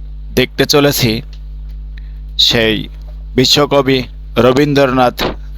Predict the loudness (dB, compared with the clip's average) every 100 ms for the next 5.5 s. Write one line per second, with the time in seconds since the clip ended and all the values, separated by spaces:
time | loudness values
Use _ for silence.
0 | -6 0 2 4 4 4 2 -4 -14 -12
1 | -12 -12 -12 -12 -12 -12 -12 -14 -14 -14
2 | -12 -12 -12 -12 -12 -12 -12 -4 2 4
3 | 4 4 4 4 4 2 -2 -10 -14 -12
4 | -12 -12 -12 -12 -12 -12 -12 -10 0 2
5 | 4 4 4 6 4